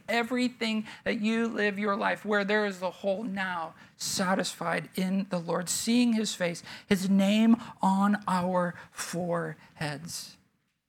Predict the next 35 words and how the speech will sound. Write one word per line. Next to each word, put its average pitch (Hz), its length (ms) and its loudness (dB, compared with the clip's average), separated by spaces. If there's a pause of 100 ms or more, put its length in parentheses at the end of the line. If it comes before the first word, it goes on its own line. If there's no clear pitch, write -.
(280)
Now 202 80 4
this 220 460 2
here, 208 240 2
name 202 320 4
on 196 160 4
us, 202 200 0
it 185 100 -8
just, 196 240 -6 (340)
we 254 80 2
get 220 100 0
distracted 147 420 -2
about 131 220 -2
this 139 140 -8
kind - 160 -10
of - 40 -16
stuff, - 240 -10
don't 135 200 -6
we? 123 100 -16 (1080)
Well, 165 80 -10
you 147 80 -12
know, 151 140 -8
like, 127 220 -10
the 143 100 -12
mark 156 260 -4
of 156 80 -6
the 139 40 -12
beast, 170 520 -6
and 127 80 -14
what's 180 260 -4
that, 156 260 0
and 135 120 -8
is 165 180 -10
this 185 260 -4
it, 180 240 0
and 143 100 -6